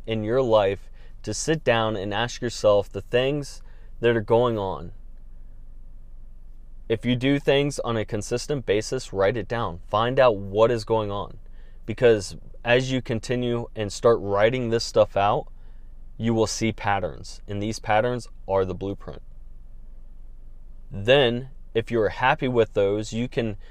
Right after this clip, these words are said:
start putting more focus into the areas in your life that will make you happy. And if you start noticing the negative patterns or the negative part of the blueprint, that also goes back into our last episode of awareness.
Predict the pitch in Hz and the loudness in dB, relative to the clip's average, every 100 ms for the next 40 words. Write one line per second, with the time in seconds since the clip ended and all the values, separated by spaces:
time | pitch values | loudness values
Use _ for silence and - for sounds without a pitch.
0 | - - - 123 - 127 113 101 113 131 | -14 0 8 8 8 2 2 4 4 6
1 | 117 123 131 131 - 113 - 101 - 110 | 6 6 4 -2 -4 -6 -2 -2 2 2
2 | 113 113 104 98 107 117 98 107 151 - | 2 0 0 0 0 2 4 4 2 -8
3 | - - - - - 113 107 101 107 - | -16 -16 -16 -8 -2 2 2 2 -2 -4
4 | 92 101 107 156 175 165 - - - - | -2 0 2 0 -4 -8 -14 -16 -16 -16
5 | - 117 120 110 120 107 - 135 107 113 | -6 0 0 0 -4 0 8 8 8 4
6 | 117 131 - 135 110 101 101 120 123 107 | 4 4 0 0 2 2 4 4 4 2
7 | - 107 117 151 175 - - - 110 98 | 2 4 4 2 -2 -8 -12 0 2 2
8 | 95 95 113 135 120 - - 127 113 98 | 0 2 2 2 0 0 4 4 4 -2
9 | 90 120 - 180 190 - - - - - | 0 -2 0 -2 -2 -4 -14 -14 -14 -14
10 | - - - - - - - - - - | -14 -14 -14 -16 -16 -16 -16 -16 -14 -14
11 | - 110 123 120 131 - 113 113 110 113 | 0 6 6 8 6 6 4 4 6 4
12 | 113 107 113 107 98 101 101 104 - - | 4 -2 4 6 6 4 2 0 0 -2
13 | 101 95 95 92 117 117 53 - - | -2 -2 -2 2 2 0 -8 -12 -14